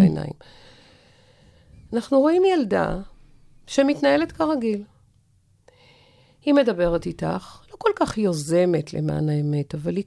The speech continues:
כן רוצה לנהל איתך תקשורת, כן יש לה רצון תקשורתי, כשפתאום מבינה שהבנת השפה שלה היא ליטרלית, היא מבינה את המילים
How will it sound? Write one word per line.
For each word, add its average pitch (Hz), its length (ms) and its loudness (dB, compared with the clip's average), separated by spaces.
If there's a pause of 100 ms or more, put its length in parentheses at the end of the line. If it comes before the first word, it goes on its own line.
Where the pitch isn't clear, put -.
כן 392 140 2 (200)
רוצה 226 520 2
לנהל 165 520 2
איתך - 340 -8
תקשורת, 151 580 -8
כן 381 160 -2 (100)
יש - 140 -8
לה 214 60 0
רצון 165 520 0 (580)
תקשורתי, 160 760 -4 (1700)
כשפתאום - 1160 -2 (160)
מבינה 262 760 4 (100)
שהבנת 180 920 -2
השפה - 580 -6
שלה 277 300 -4
היא 190 220 -2
ליטרלית, 160 880 -6 (220)
היא 208 120 0
מבינה 196 440 0
את 277 140 -4
המילים 202 540 2